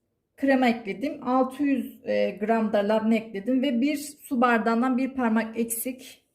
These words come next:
toz şekerimi kabın içerisine alıyorum ve çırpmaya başlıyorum. Şekerlerim, e, eriyene kadar çırpma işlemine devam edeceğim.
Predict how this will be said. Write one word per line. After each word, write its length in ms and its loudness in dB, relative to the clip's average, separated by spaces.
toz 300 2
şekerimi 680 -4
kabın 380 -2
içerisine 460 0
alıyorum 640 -2
ve 120 -6
çırpmaya 480 -4
başlıyorum. 680 -8
Şekerlerim, 840 0
e, 80 -6
eriyene 760 -2
kadar 380 0
çırpma 340 -12
işlemine 480 -6
devam 340 -2
edeceğim. 380 -6